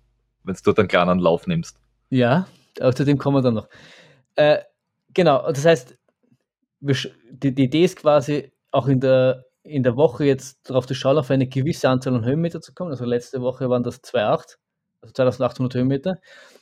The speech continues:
Speaker 2: Und um das zu schaffen mit, mit, mit der, mit, mit dem derzeit Umfang,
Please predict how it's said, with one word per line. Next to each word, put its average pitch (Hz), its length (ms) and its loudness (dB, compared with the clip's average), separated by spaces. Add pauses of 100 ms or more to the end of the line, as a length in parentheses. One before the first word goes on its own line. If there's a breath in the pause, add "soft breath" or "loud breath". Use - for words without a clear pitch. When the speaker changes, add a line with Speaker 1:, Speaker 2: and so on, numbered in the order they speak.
(300 soft breath)
Speaker 2:
Und 160 200 2
um 156 80 0
das 143 180 4
zu 143 100 -2
schaffen 143 420 2
mit, 131 280 -2
mit, 131 260 -2
mit 131 220 -4
der, 117 160 2 (160)
mit, - 140 -18 (280)
mit 123 240 -14
dem 123 240 0 (460)
derzeit 127 320 -2
Umfang, 165 360 0